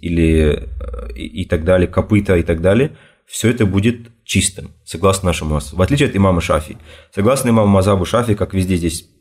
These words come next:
указано, и это правильно, правильная передача разногласия. Согласно имаму мазхабу имама Шафии,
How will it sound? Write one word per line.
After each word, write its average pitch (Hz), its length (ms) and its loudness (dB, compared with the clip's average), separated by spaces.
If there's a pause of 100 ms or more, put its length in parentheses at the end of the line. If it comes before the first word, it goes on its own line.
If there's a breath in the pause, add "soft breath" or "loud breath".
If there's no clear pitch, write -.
(600)
указано, 98 420 0
и 85 60 2
это 85 140 -4
правильно, 113 560 0 (240 loud breath)
правильная 95 400 2
передача 87 460 -2
разногласия. 82 640 -2 (420 soft breath)
Согласно 110 400 0
имаму 98 200 4
мазхабу 92 360 2
имама 85 260 0
Шафии, 113 420 0